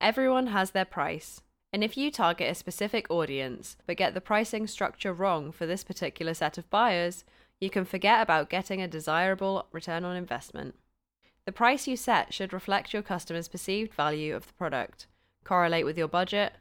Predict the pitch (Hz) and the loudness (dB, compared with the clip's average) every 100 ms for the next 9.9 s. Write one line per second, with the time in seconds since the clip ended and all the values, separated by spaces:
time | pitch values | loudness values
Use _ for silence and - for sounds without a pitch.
0 | _ - 208 254 254 - 196 - 202 - | _ 2 2 2 -2 -4 -4 2 2 2
1 | 233 208 180 165 160 131 170 - 202 202 | -2 -2 0 0 0 -2 -4 -2 0 -2
2 | 202 156 160 156 156 151 - 143 - _ | -4 -4 -2 -2 -4 -6 -6 -6 -6 _
3 | _ _ _ _ _ _ _ _ _ - | _ _ _ _ _ _ _ _ _ 2
4 | 214 233 254 247 214 196 196 214 226 254 | 4 4 2 0 0 -2 -4 0 2 2
5 | - 165 165 165 143 - 165 165 - - | 0 -4 -2 2 2 0 -4 -4 -6 -4
6 | - 208 214 208 202 165 160 139 131 - | 2 2 2 -4 -2 -2 -2 -4 -6 -8
7 | - _ _ _ - 180 196 226 - - | -18 _ _ _ 0 2 4 0 -2 -2
8 | 190 - 240 254 196 - 185 175 180 226 | -2 2 2 2 0 0 -2 0 2 0
9 | - 226 - 165 165 175 170 165 | -2 -4 -2 -2 -2 -2 -2 -2